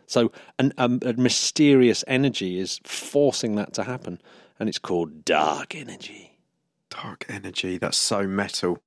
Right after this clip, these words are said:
Speaker 1: So, <laughs> yeah, absolutely. There should be so many metal albums called Dark Energy.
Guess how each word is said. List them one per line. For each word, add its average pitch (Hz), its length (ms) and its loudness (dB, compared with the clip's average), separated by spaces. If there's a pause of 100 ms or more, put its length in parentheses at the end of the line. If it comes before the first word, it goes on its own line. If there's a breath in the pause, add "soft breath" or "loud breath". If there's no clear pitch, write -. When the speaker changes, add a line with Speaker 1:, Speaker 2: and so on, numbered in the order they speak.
(520)
Speaker 1:
So, 120 300 6 (360)
<laughs> - 340 -4
yeah, 139 320 6
absolutely. 101 540 -2
There 92 120 -4
should 110 220 -2 (240 loud breath)
be 135 80 4
so 123 340 4
many 98 200 0
metal 101 260 -2
albums 87 300 -6
called 90 320 -2
Dark 80 360 2
Energy. 78 480 -2